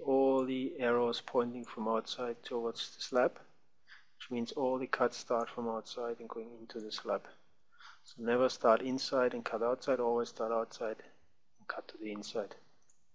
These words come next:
I'll start the simulation. You're not gonna see much because it's only a two D simulation, but you see the, the cross actually simulates this, the blade basically. So it starts from outside here.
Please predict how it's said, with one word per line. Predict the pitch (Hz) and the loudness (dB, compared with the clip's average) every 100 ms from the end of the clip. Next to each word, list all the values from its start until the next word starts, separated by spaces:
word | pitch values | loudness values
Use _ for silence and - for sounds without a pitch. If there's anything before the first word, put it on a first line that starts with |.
| - - - - - - - - - - - - - - - | -20 -20 -20 -20 -20 -20 -20 -20 -12 -10 -10 -12 -18 -20 -6
I'll | 123 | -4
start | - 127 123 | 6 8 8
the | |
simulation. | - 117 117 123 - 135 123 | 2 0 2 2 2 -2 0
You're | 120 | -2
not | 120 123 | -2 0
gonna | - 113 | 0 0
see | - 127 | -2 0
much | 117 117 - | 2 2 0
because | 117 113 120 | -4 -6 0
it's | 117 | 2
only | 113 117 | 2 0
a | |
two | 113 - 117 | -2 -4 -2
D | 131 123 | 0 0
simulation, | - 113 113 113 107 - 131 - - - - - - - - - - - - | -2 -10 0 0 0 -2 -4 -6 -18 -20 -20 -20 -20 -20 -20 -20 -20 -20 -2
but | 127 113 - - - | 6 6 4 -6 -8
you | |
see | 113 - 123 | -6 -4 -4
the, | 117 107 - - - - - - - | -4 -12 -18 -20 -20 -20 -20 -18 -10
the | |
cross | - 135 120 - | 4 10 10 10
actually | 117 - 117 | 6 4 2
simulates | - - 117 113 110 - - | 2 2 4 6 6 4 -6
this, | 104 - - | -10 -12 -6
the | 104 | 4
blade | 123 113 - | 8 8 6
basically. | 110 104 117 110 117 - - - | -2 -2 -4 2 0 0 -10 -6
So | 117 | -4
it | 113 | -2
starts | - 120 113 | 4 8 8
from | - 123 | 6 0
outside | 117 107 - 113 113 | 2 2 2 2 2
here. | 117 123 | 2 2